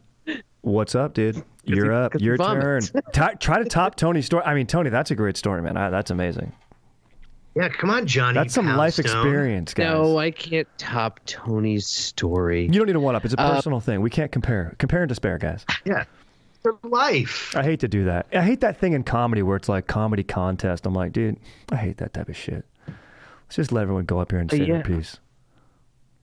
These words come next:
Speaker 2: Well,
Speaker 3: Yeah.
Speaker 2: your story about asking, I, I think I only ever asked one girl out in school.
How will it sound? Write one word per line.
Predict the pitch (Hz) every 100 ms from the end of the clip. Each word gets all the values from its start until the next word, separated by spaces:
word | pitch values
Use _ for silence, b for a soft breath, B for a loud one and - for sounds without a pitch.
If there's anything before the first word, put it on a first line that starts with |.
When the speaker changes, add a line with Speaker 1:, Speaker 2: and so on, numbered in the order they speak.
| _ _
Speaker 2:
Well, | 208 170
Speaker 3:
Yeah. |
Speaker 2:
your | 170 269
story | - 208 185
about | 170 160 151
asking, | 151 160 - 156
I, | 165 208 -
I | 175
think | 196 262 277
I | 262 220
only | 190 185
ever | 151 143 147
asked | 135 135 151 -
one | 104 117 123 131 135 131
girl | 113 117 120 123 131 127 -
out | 104 104 123 156 - _ _ _ _
in | 147 151
school. | - - 165 156 160 170 185